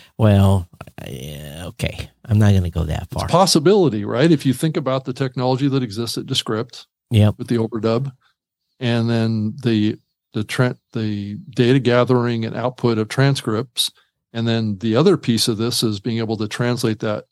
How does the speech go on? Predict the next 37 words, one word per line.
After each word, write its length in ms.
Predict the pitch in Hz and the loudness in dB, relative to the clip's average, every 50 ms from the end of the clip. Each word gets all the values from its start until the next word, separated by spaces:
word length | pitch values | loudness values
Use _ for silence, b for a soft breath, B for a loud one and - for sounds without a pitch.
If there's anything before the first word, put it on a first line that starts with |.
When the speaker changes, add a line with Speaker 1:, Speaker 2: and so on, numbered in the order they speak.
| _ _ _ _ _ _ _ _ _ _ | _ _ _ _ _ _ _ _ _ _
Speaker 2:
text 460 | - - 156 170 156 - - - - - | -2 2 2 2 2 0 -2 -4 -2 -2
that 140 | 117 110 | -2 -2
is 260 | 110 107 101 98 - - | -2 -4 -4 -6 -8 -8
mined 560 | - 120 110 117 120 123 131 139 131 120 107 | -6 -4 -2 0 2 2 2 2 2 2 2
off 280 | 110 107 107 104 - | 0 0 0 -2 -4
of 260 | - 107 98 101 104 98 | -8 -8 -8 -10 -8 -4
the 200 | 113 107 107 113 | -2 -2 0 2
internet 380 | 127 156 156 117 110 110 - | 2 4 4 2 0 -2 -4
to 100 | - - | -8 -8
generate 460 | 104 98 117 113 107 107 104 104 104 | -4 -2 -2 -2 -2 -4 -4 -6 -6
an 100 | 107 104 | -6 -2
episode. 640 | 120 165 170 - 131 - - 117 107 110 107 104 - B B B B B B B _ | -2 -2 0 2 0 2 2 0 0 0 -2 -4 -6 B B B B B B B _
Can, 280 | - 127 120 117 107 113 | -2 0 0 0 0 2
that 240 | 131 127 117 117 - | 0 0 0 0 0
can 100 | 117 117 | 0 2
also 260 | 120 120 120 - 120 | 2 2 2 2 2
be 200 | 104 117 117 110 | 2 2 -2 0
converted 600 | - 117 107 101 98 120 123 123 117 117 117 104 | 0 -2 -2 -2 0 2 2 2 4 2 0 0
into 680 | 113 113 107 104 101 117 110 110 107 104 104 113 - - _ | -2 -2 -4 -4 -2 -2 -2 -2 -4 -4 -6 -8 -10 -12 _
the 140 | 143 139 110 | -12 -10 -8
cadence 500 | - - 139 135 131 120 113 104 - - | 0 2 4 4 4 2 -2 -4 -2 -4
of 120 | 110 98 - | -2 -2 -4
spoken 380 | - - 143 147 - 117 98 | 0 2 2 2 2 -4 -8
word. 240 | 98 98 - - - _ _ _ _ _ _ _ _ _ _ _ _ _ _ _ _ _ _ _ _ _ _ _ _ | -8 -10 -12 -14 -20 _ _ _ _ _ _ _ _ _ _ _ _ _ _ _ _ _ _ _ _ _ _ _ _
And 120 | 143 131 | 2 4
then 140 | 127 123 117 | 4 4 2
can 380 | 110 - 127 120 120 117 117 - - | 0 0 0 0 0 -2 -4 -6 -4
the 140 | - 127 113 | -4 -4 -2
visual 480 | 101 127 151 160 160 151 127 110 - | 2 2 4 4 4 4 2 0 -2
images 680 | 120 117 117 110 104 98 110 101 98 98 98 - - _ _ _ _ _ _ _ _ _ _ _ _ | -6 -8 -6 -6 -8 -8 -10 -10 -10 -10 -10 -10 -10 _ _ _ _ _ _ _ _ _ _ _ _
that 100 | - 117 | -2 0
have 100 | 113 107 | 2 2
been 120 | 104 107 104 | 2 2 2
captured 520 | 120 117 117 113 - - 127 107 101 - | 2 4 4 2 4 2 0 0 0 -4
from 160 | - - 101 | -8 -10 -8
the 100 | - 170 | -8 -8
video 680 | 139 - - 226 285 269 165 131 120 113 110 113 113 | -2 2 4 4 6 6 6 4 4 2 2 2 2